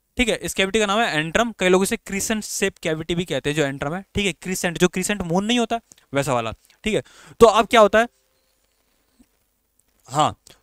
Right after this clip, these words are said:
तो अब क्या होता है कि ये जो कैविटी, इस कैविटी के अंदर एक फ्लूइड भरा होता है, ये एंट्रम कैविटी है, उसके अंदर फ्लूइड भरा होता है,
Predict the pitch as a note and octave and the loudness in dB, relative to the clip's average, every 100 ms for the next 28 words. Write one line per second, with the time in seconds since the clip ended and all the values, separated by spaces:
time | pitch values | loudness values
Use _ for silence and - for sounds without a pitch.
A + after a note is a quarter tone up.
0 | - F#3 G3 A#3+ G3+ G#3+ A#3 A3+ A3 A3 | -2 2 4 6 6 6 2 -2 -2 -2
1 | A3 - F#3 F3 A#3 A3 - F#3+ F#3+ A#3 | -2 2 0 0 -6 -8 -2 0 0 -2
2 | G#3+ G3+ A#3 - G3+ G#3+ G#3+ F3 D3+ E3+ | -2 -2 -4 -2 0 2 4 4 4 0
3 | F#3+ E3 D#3+ E3+ G3 F#3+ E3 D#3 G3 G#3 | 0 -2 -2 -2 -4 0 -2 0 0 -2
4 | G3 - F3+ G3 - F#3 F3 D#3+ G3 | -2 -4 -2 -2 -4 -2 0 2 0